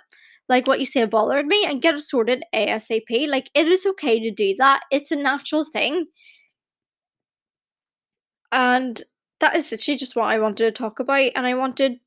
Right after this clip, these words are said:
to listen. I kinda wanted to inquire more and start this conversation about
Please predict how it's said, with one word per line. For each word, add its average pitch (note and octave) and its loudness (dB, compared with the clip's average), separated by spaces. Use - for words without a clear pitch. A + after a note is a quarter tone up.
to C4+ -2
listen. A#3+ 0
I - 2
kinda A#4+ 6
wanted E4 6
to C#4 2
inquire B3 2
more A3+ 0
and A#3+ -8
start C#4 -2
this C#4 -8
conversation A#3+ -4
about A3 2